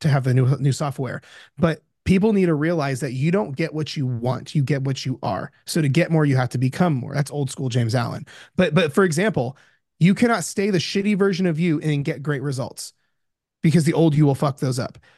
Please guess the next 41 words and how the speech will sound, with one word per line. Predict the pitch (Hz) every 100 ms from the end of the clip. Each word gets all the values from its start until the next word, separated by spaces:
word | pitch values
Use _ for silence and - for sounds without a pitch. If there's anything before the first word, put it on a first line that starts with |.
| _
You | 156 160
have | 165 180
to, | -
so | - 185
instead | 170 -
of | 202
saying, | - 180 143
"How | 170 170
do | 202
I | 208
lose | 175 170 139
weight?" | 131 113 _ _ _ _
the | 165
question | - 185 170 -
is, | 165 139
"Who | - 165
do | 175
I | 180
have | 170
to | 160
become | 160 139 151 139
who | 131
loses | 127 120 113
the | 117
weight?" | 98 73 - _ _ _ _ _ _ _ _ _ _ _ _ _ _
Because | 175 165
it's, | 156 139
it's | - 156 139
like, | 151
"Oh, | 156 156
I |
gotta | 135 147 143
change | 160 156 -
who | 147
I | 147
actually | 143 - 165
am." | 170 135 - _
Um, | 139 147
one | 156
of | 160
the, | 151